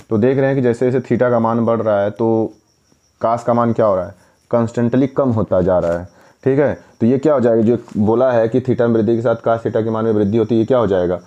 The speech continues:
असत्य हो जाएगा। क्या हो जाएगा, असत्य है। Clear है? ठीक है, हमारा देखें नेक्स्ट question जो है, कहा है कि theta के सभी मानों पर sin theta बराबर cos theta है।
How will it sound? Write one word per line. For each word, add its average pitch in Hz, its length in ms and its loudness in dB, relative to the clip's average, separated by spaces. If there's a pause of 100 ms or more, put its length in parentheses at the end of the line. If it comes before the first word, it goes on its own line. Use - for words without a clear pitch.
(280)
असत्य 101 440 -4
हो 82 100 -10
जाएगा। 80 420 -12 (320)
क्या 113 120 -2
हो 117 60 0
जाएगा, 117 420 -4 (580)
असत्य - 520 -12
है। 85 200 -20 (1900)
Clear 131 220 0
है? 156 100 -4 (760)
ठीक 139 140 0
है, 185 200 -6 (760)
हमारा 131 200 0
देखें 135 220 2
नेक्स्ट 123 480 0
question 120 360 0
जो 117 140 2
है, 113 180 2 (120)
कहा 120 200 0
है 117 120 2
कि 127 120 0
theta 120 380 0
के 120 180 0 (400)
सभी 120 180 0
मानों 107 280 0
पर 123 120 -2
sin 110 200 -2
theta 104 200 0
बराबर 107 200 0
cos 92 240 -6
theta 80 160 -16
है। 82 160 -16